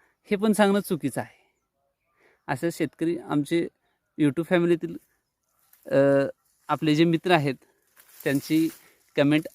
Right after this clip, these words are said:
आल्या होत्या आम्हाला की असं त्याचं आणि त्याचं क्रॉस कनेक्शन आहे, मग तुम्ही कसं काय सांगता? त्यामुळं आपण शंभर टक्के मित्रांनो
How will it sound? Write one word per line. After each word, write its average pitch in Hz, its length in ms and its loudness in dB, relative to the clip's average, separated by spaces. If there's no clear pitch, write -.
आल्या 151 240 4
होत्या 165 200 2
आम्हाला 127 340 -2
की 151 380 -8
असं 151 440 0
त्याचं 139 240 0
आणि 156 120 2
त्याचं 151 280 -6
क्रॉस 147 240 0
कनेक्शन 147 380 -2
आहे, 123 420 -2
मग 147 140 -6
तुम्ही 151 180 2
कसं 147 220 -2
काय 139 120 -4
सांगता? 113 500 -6
त्यामुळं 175 380 2
आपण 196 320 0
शंभर 180 360 2
टक्के 226 420 -2
मित्रांनो 165 560 4